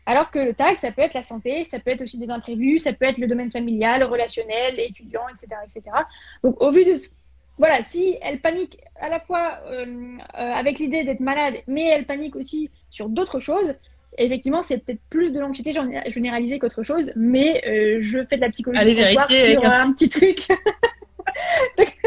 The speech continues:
Speaker 1: <laughs> voilà, le truc pas du tout déontologique, mais voilà, je, je, à, à vérifier, évidemment, à prendre avec des pincettes ce que je dis, mais, euh, au vu de, de ce que la personne dit, je pense que c'est, c'est peut-être plus de l'anxiété généralisée. Ou c'est peut-être totalement autre chose, mais c'est peut-être pas que de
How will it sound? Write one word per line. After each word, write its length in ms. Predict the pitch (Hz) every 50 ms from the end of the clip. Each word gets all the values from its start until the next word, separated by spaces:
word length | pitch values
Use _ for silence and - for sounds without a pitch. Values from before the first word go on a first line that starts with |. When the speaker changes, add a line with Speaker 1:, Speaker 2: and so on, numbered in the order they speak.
| 440 - - 440 - - -
Speaker 1:
<laughs> 440 | - - _ - - - 605 539 539
voilà, 240 | 320 339 359 359 302
le 140 | 320 320 320
truc 240 | - 427 427 403 -
pas 100 | 381 392
du 60 | 440 480 466 -
tout 80 | 453 466 440
déontologique, 680 | 427 453 415 381 - 392 359 370 349 330 392 427 - _ _ _ - - - -
mais 380 | 277 302 320 349 359 370 339 294
voilà, 340 | 277 320 311 285 277 262 247
je, 240 | 247 247 226 240 247 240
je, 420 | 226 277 285 285 294 294 285 277 277 269 - _ _ _ _ -
à, 120 | - 285
à 220 | 311 - - 302
vérifier, 340 | 285 339 349 370 349 359 277
évidemment, 320 | 240 247 233 262 262 262 240
à 80 | 240
prendre 220 | - - 285 285 277
avec 120 | 262 247
des 100 | 214 247
pincettes 320 | 240 - 262 262 294 262 -
ce 60 | -
que 140 | - 254 247
je 60 | 214
dis, 180 | 214 302 359 403 - - - - - _ -
mais, 260 | 226 240 247 247 247 247 247 240
euh, 40 | -
au 120 | 254 254
vu 140 | 233 294 262
de, 220 | 233 262 254 247 226
de 120 | 233 240
ce 80 | - -
que 120 | - 190
la 60 | 226 226
personne 320 | - 220 - 247 233 233
dit, 120 | 233 285
je 80 | 285 -
pense 180 | - 254 - -
que 100 | 240 226
c'est, 140 | - - - _ _ _ -
c'est 160 | - 269 269
peut-être 200 | - 262 247 214
plus 160 | - 277 311 254
de 100 | 240 262
l'anxiété 340 | 262 262 262 - - 262
généralisée. 460 | 240 226 226 220 220 240 240 214 - - _ _ _ -
Ou 100 | - 302
c'est 100 | 302 247
peut-être 140 | 240 277 -
totalement 300 | 277 240 254 247 254 269
autre 180 | 262 - - 349
chose, 180 | - 370 330 226
mais 100 | 233 220
c'est 160 | 214 - 214
peut-être 160 | - 226 214 -
pas 100 | 254 247
que 120 | - 269
de 200 | 233 247 233 220